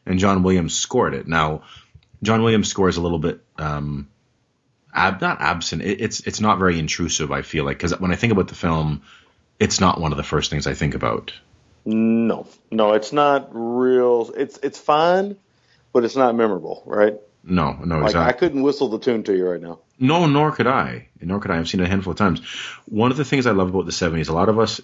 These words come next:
Speaker 1: get caught up talking about early eighties neo-noirs, but the seventies has so many fascinating, uh, neo-noirs that one of the things I love most about them is how they don't always make perfect, clean,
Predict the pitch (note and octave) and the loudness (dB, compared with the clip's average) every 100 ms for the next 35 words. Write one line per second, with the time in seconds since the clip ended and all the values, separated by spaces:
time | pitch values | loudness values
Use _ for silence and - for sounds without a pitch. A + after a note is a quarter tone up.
0 | - E2+ - - E2 D#2 - D#2+ E2+ D#2 | -2 -2 -2 -2 0 0 -2 0 0 0
1 | F2 F2 F2 D#2+ D#2 D#2+ D#2+ D#2 - - | 0 2 4 4 2 2 0 0 -4 -2
2 | E2+ E2+ E2+ E2 E2 F#2+ A#2+ - - - | 0 2 4 4 4 2 2 -2 -6 -12
3 | - - - - - B2+ A2 - - A#2+ | -20 -20 -20 -8 -2 0 2 2 2 2
4 | A#2+ G#2+ E2+ E2 E2 - - G#2 B2 B2 | 2 2 2 2 0 0 2 2 2 -2
5 | - - F2 F#2 - A2 G2+ G#2 G#2 G2+ | -6 -2 0 0 0 2 2 4 2 2
6 | G2+ G2+ - - - _ _ - E2+ E2 | 2 -2 -10 -20 -20 _ _ -8 -2 0
7 | E2 E2+ E2 D#2 D#2 E2 D#2 D#2+ D2 _ | 2 2 2 2 2 2 2 0 -2 _
8 | _ F#2 F#2+ A2+ A2+ B2+ A#2+ F#2 F2 D#2+ | _ -2 2 2 2 0 2 2 2 2
9 | E2 - F2+ G2+ A2 F#2 D#2+ D#2+ D#2 D2+ | 0 0 0 2 2 0 0 0 0 0
10 | E2 E2 - D#2 D#2+ D#2+ C#2+ D2+ D2+ - | 0 0 0 0 2 2 0 -2 -2 -6
11 | - F2+ F2 E2+ - - - F2 F2 F2 | -4 -2 0 -2 -4 -12 -2 2 2 2
12 | E2 | 0